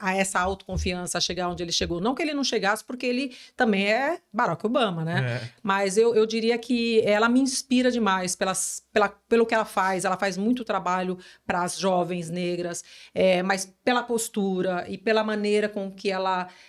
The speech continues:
Speaker 1: é, tratou aí, né, o presidente do, da maior potência do mundo, né, os Estados Unidos. Então, eu diria que ela é uma inspiração, né? Mas poderia falar muitas outras mulheres mais próximas de mim,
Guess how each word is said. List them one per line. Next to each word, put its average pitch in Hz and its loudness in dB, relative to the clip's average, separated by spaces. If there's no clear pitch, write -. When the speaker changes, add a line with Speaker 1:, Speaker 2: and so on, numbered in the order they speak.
Speaker 1:
é, 180 2
tratou 220 2
aí, 196 0
né, 190 -2
o 175 -2
presidente 196 2
do, 196 -2
da 185 2
maior 202 2
potência 208 -2
do 185 2
mundo, 208 4
né, 202 0
os 180 -4
Estados 175 -4
Unidos. 180 -6
Então, 226 0
eu 208 2
diria 240 2
que 254 -4
ela 247 2
é - 2
uma 254 2
inspiração, 247 -2
né? 185 -4
Mas 180 -4
poderia 208 0
falar 220 2
muitas 220 2
outras 196 -2
mulheres 185 -4
mais 190 0
próximas 180 -2
de 165 -8
mim, 196 -2